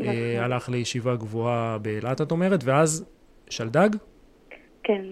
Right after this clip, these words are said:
Speaker 2: למד שם שנתיים באילת, ואז התגייס לשלדג.
Speaker 1: זה היה ברור לו שהוא, או ברור לכם, ששילה הולך ל-, לצבא ברבק?
Speaker 2: באמת, כאילו, זה נשמע אולי היום קלישאתי, אבל באמת, מאז שהוא ילד,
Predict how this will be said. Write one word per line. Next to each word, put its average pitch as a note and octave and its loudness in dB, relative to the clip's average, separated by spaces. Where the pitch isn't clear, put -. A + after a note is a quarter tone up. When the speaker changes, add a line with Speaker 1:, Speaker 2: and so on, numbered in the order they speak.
Speaker 2:
למד G#3 2
שם G#3 -2
שנתיים G3 -2
באילת, G#3+ 0
ואז G#3 0
התגייס G#3 0
לשלדג. - -4
Speaker 1:
זה D3+ 4
היה E3+ 8
ברור E3+ 10
לו F3+ 8
שהוא, F3+ 8
או - 6
ברור D3 8
לכם, D3+ 4
ששילה C3+ 2
הולך C#3 4
ל-, B2+ 2
לצבא B2 0
ברבק? C#3 2
Speaker 2:
באמת, G#3+ 4
כאילו, F#3+ 6
זה G#3 4
נשמע G#3+ 6
אולי G3+ 6
היום G3+ 4
קלישאתי, F#3+ 0
אבל F3 0
באמת, G#3 2
מאז F#3+ -2
שהוא F3+ -6
ילד, G3+ 6